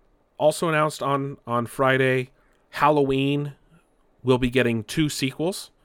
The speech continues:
Halloween itself was a sequel to the original, and it will be getting Halloween Kills on October sixteenth of twenty twenty, and then Halloween Ends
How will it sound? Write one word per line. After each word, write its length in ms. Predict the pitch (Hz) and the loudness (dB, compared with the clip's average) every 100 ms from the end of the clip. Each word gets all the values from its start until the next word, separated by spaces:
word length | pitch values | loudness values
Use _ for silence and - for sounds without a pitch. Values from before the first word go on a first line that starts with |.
| _ - | _ -18
Halloween 480 | - 147 135 131 135 | 0 2 2 2 0
itself 400 | - - 135 - | -2 0 0 0
was 120 | 120 | -6
a 40 | 113 | -6
sequel 360 | - 123 123 | -6 -6 -6
to 120 | - | -6
the 120 | 104 104 | -6 -2
original, 520 | 139 139 131 131 135 _ _ _ _ | -2 -2 -2 -4 -6 _ _ _ _
and 300 | 110 110 110 | -4 -2 -2
it 120 | 110 | -6
will 120 | 107 110 | -6 -6
be 120 | 113 | -2
getting 260 | 120 117 | 0 0
Halloween 480 | 101 143 151 147 131 | 0 0 0 0 -4
Kills 600 | 127 - 180 180 196 - - | -6 -2 0 0 -2 -8 -6
on 140 | 123 | -2
October 380 | 123 - 139 135 | -2 -2 -4 -4
sixteenth 640 | - 135 - - 151 156 - | -4 -8 -10 -8 -6 -6 -8
of 160 | 117 | -10
twenty 260 | - 139 131 | -6 -6 -6
twenty, 460 | - 143 135 135 131 _ _ | -6 -4 -2 -4 -8 _ _
and 120 | 110 | -4
then 100 | 110 | -4
Halloween 600 | 104 143 147 139 131 127 - | -4 -2 0 0 -2 -4 -6
Ends 680 | 160 170 127 92 90 - - | -2 -2 -2 -4 -8 -12 -14